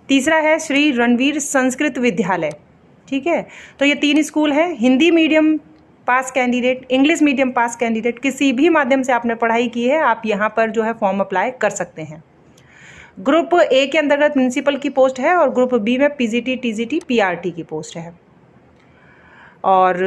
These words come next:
सब्जेक्ट जो है आप देख लें, पोस्ट ग्रेजुएट टीचर्स, और अंत तक वीडियो के बने रहें। यदि आपका इसमें सब्जेक्ट है, पूरा प्रोसेस जाने। पीजीटी में हिंदी, इंग्लिश, मैथमेटिक्स, इकोनॉमिक्स, साइकोलॉजी,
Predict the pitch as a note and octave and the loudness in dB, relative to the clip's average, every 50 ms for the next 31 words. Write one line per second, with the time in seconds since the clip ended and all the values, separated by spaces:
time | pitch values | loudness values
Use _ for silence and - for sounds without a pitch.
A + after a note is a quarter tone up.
0 | G3 G3+ F#3+ G3 - C4+ A#3 A3+ C4+ E4 F4 F4 F4 D#4+ D#4 E4 D#4 D#4 D4+ D4 | -2 -2 -4 -4 -4 -4 -4 0 0 0 0 0 0 0 2 2 2 2 2 0
1 | B3+ A3+ C4+ C4 C4 D#4+ F#4+ F#4+ F#4 D#4 D4 D4 D4+ B3 C#4 C4 B3+ B3+ C#4 C4+ | 0 0 -2 0 0 0 -2 0 0 0 0 0 0 0 0 0 0 0 -2 -2
2 | C#4 C4 B3+ C#4+ C#4 D4+ C#4+ F4+ C#4 C4 B3 - - B3+ C#4 C#4+ D#4+ - D#4 D4+ | -2 -4 0 0 0 0 0 0 0 0 2 0 0 -2 0 0 0 0 0 -2
3 | D4+ C4+ C#4 C#4 B3+ C#4+ C#4 D4 C#4+ A3+ B3 A#3+ B3 C4+ C#4 D4+ F4+ F4+ D4 C4+ | 0 0 0 0 0 0 0 0 0 0 2 2 2 2 2 2 2 2 0 0
4 | A3+ C4+ C4+ B3+ B3 B3 - - C4 B3+ A#3+ B3 C4 B3+ B3 B3+ B3+ A3 G3 - | 2 2 2 0 0 -2 -2 0 0 0 0 -2 -4 -4 -2 0 -2 -2 -2 0
5 | B3+ B3+ B3+ - C4+ B3+ B3 C4+ D#4+ - - - - _ - A3+ A3+ A#3+ A#3+ A#3+ | -2 -2 0 0 -2 0 0 0 -2 -4 -10 -20 -20 _ -4 0 2 2 2 2
6 | A#3 A3 G#3+ G#3+ B3+ B3+ B3 - B3+ A#3+ A#3+ B3 C#4+ D4+ D4 - - - - - | 0 0 0 2 0 0 0 2 0 0 2 0 -2 -2 -4 -10 -20 -20 -20 -20
7 | - - _ _ - - C#4+ C#4+ B3 D#4+ C#4 D#4 E4+ D#4+ D4+ D4 D4+ D#4+ D#4 - | -20 -20 _ _ -2 0 2 2 4 2 2 2 2 4 4 4 4 2 0 0
8 | - A#3 A#3+ A#3+ C4+ C#4+ D4+ D#4 - - A#3+ A#3+ A#3+ B3 C#4+ D4+ C#4+ - - F3 | 2 4 4 4 4 4 2 0 0 0 0 2 2 2 0 -2 -4 -8 -10 -4
9 | F#3+ G#3+ A3+ B3 B3 D#4+ D#4+ D4+ C#4+ B3 - C#4+ C#4 - - - - A3 - B3 | -2 0 0 0 0 0 0 2 0 0 -2 -6 -6 -6 -12 -10 -10 -6 0 0
10 | A#3 A#3+ B3 C4 C4 C#4 C#4 C#4 - - - B3 G#3+ G#3+ G#3 G#3+ B3 B3 B3 B3 | 2 2 2 2 2 2 0 -2 -6 -8 -4 -2 -2 -2 -2 -2 0 0 0 0
11 | A3 B3 C#4+ D#4 | -2 -4 -8 -8